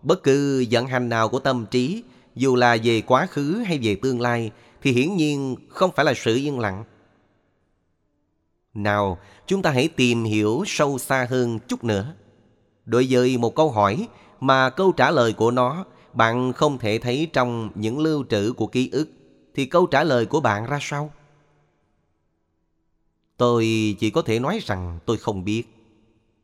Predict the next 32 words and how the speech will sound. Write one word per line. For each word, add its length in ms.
Và 180
lúc 200
ấy, 280
trạng 200
thái 180
của 120
tâm 240
trí 300
bạn 320
ra 160
sao? 300
Đó 160
là 340
một 220
trạng 200
thái 180
hồi 280
hộp 320
đầy 200
háo 200
hức. 200
Cô 140
giáo 400
nói 180
xen 300
vào. 200
Trong 160
tình 220
trạng 280
hồi 260
hộp 240
đó, 300